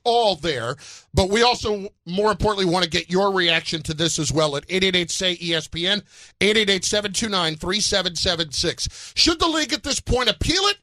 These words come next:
or is it time to just move on? Was it a fair punishment? All of that is on the table for you at eight eight eight, say E S P N,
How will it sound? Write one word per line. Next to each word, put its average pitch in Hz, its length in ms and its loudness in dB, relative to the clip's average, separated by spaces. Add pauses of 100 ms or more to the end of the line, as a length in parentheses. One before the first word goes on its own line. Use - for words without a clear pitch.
(320)
or 208 100 2
is 196 140 0
it 185 140 -2
time 240 240 0
to 220 80 -2
just 190 280 0
move 202 240 -2
on? 269 400 0 (220)
Was 170 220 2
it 185 80 2
a 175 80 0
fair 240 380 2
punishment? 208 600 0 (300)
All 269 260 4
of 202 140 -4
that 190 160 2
is 175 160 -4
on 180 160 -2
the 160 80 -6
table 175 320 0
for 170 120 -4
you 175 220 0
at 165 120 -2
eight 185 120 -2
eight 180 140 2
eight, 165 160 -2
say 185 340 0
E 180 140 0
S 175 160 0
P 175 180 -2
N, 208 220 0